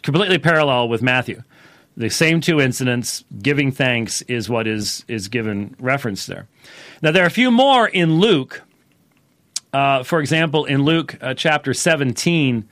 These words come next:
uh, you have someone giving thanks to Jesus, the Samaritan that returns after being healed. He gives thanks to Jesus. And then in the story of the Pharisee and the tax gatherer,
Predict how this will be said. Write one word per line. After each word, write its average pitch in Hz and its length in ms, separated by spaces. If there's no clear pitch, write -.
uh, 131 420
you 135 220
have 135 600
someone 151 380
giving 135 320
thanks 170 720
to 139 300
Jesus, 139 800
the 113 120
Samaritan 127 580
that 110 100
returns 113 580
after 107 240
being 98 220
healed. 107 360
He 175 180
gives 151 240
thanks 123 280
to 107 60
Jesus. 98 400
And 165 180
then 165 200
in 151 100
the 143 80
story 185 760
of 143 240
the 123 80
Pharisee 131 760
and 131 220
the 110 40
tax - 560
gatherer, 104 500